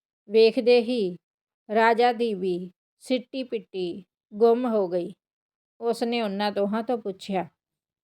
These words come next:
"ਤੁਸੀਂ ਦੋਵੇਂ ਇੱਥੇ ਕੀ ਕਰ ਰਹੇ ਹੋ?" ਹੁਣ ਦੋਵੇਂ ਚੁੱਪਚਾਪ ਖੜ੍ਹੇ ਸਨ। ਰੁਕਮਾ ਦੇਵੀ ਇਸ 'ਤੇ ਬੋਲੀ,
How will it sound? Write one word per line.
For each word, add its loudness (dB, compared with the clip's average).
"ਤੁਸੀਂ -2
ਦੋਵੇਂ 0
ਇੱਥੇ -6
ਕੀ -2
ਕਰ 2
ਰਹੇ -2
ਹੋ?" -6
ਹੁਣ -4
ਦੋਵੇਂ -2
ਚੁੱਪਚਾਪ 0
ਖੜ੍ਹੇ 2
ਸਨ। -2
ਰੁਕਮਾ 0
ਦੇਵੀ 4
ਇਸ 2
'ਤੇ 2
ਬੋਲੀ, 0